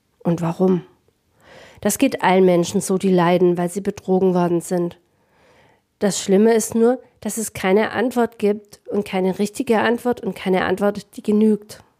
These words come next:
Die Fragen bleiben, egal was dein Partner oder deine Partnerin beichtet oder erklärt. In meinem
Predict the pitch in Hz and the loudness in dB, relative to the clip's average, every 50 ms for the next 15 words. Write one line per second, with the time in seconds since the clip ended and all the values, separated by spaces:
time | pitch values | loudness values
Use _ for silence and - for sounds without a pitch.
0 | _ _ _ _ _ _ _ _ _ - 208 - - 190 185 185 190 196 175 - | _ _ _ _ _ _ _ _ _ -14 -14 -8 -2 -2 0 0 0 -2 -2 -2
1 | 175 170 170 180 180 180 165 160 - _ _ _ _ _ - 156 - - 180 180 | -2 -2 0 0 0 -2 -4 -4 -8 _ _ _ _ _ -20 -18 -10 -6 -4 -2
2 | 208 208 220 208 - - 196 185 - - - 170 175 - 214 208 190 190 185 175 | -2 -2 -2 -4 -2 -4 -4 -4 -4 -6 -6 -6 -2 0 0 0 2 0 -2 -2
3 | 180 175 180 180 - - - 165 165 170 - 190 190 185 180 185 196 196 - - | 0 0 0 0 -2 -4 -8 -8 -6 -4 -2 -2 0 0 0 -2 -2 -6 -4 -2
4 | 160 143 156 180 - - - 240 226 233 - - - 202 208 - 208 - - - | 0 0 0 0 -2 0 -2 -2 -2 -2 -6 -2 0 0 2 0 0 -2 -2 -2
5 | 196 190 190 185 - - - _ _ _ _ _ _ _ _ _ _ _ - 220 | 0 2 0 0 -2 -6 -18 _ _ _ _ _ _ _ _ _ _ _ 2 2
6 | 202 185 185 185 | 4 2 2 0